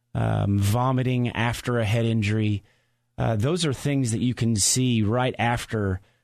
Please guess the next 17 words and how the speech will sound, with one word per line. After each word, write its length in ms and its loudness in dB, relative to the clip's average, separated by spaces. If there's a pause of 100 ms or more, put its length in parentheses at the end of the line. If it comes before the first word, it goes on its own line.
(120)
um, 600 0 (220)
the 380 -2
incident. 640 0
But 240 -2
then 380 0 (520)
people 320 -2
can 240 0
go 180 0
into 800 0
a 80 -2
state 500 -2
called 260 -2
post-concussion 800 -2
syndrome. 480 0
And 140 0
post-concussion 680 -2
syndrome, 460 0